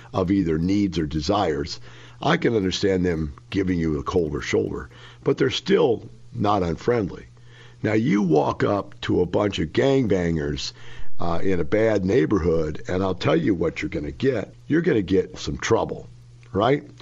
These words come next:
Because these people are not happy people. They're miserable people. If you go up and down the socioeconomic bracket, I'll tell you this. Let's just take middle-class people that get up and go to work every day.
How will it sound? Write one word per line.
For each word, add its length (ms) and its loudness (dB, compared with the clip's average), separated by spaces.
Because 320 0
these 200 0
people 540 0
are 180 2
not 360 2
happy 400 -6
people. 500 -10
They're 180 2
miserable 840 2
people. 380 -10
If 160 -4
you 80 -2
go 180 2
up 120 0
and 100 0
down 220 0
the 80 -4
socioeconomic 800 -2
bracket, 360 0
I'll 120 -4
tell 160 -2
you 160 0
this. 260 -4
Let's 140 -2
just 180 0
take 220 0
middle-class 500 0
people 300 -2
that 100 -4
get 180 0
up 120 -4
and 100 -4
go 100 2
to 60 0
work 280 -2
every 180 -2
day. 240 -6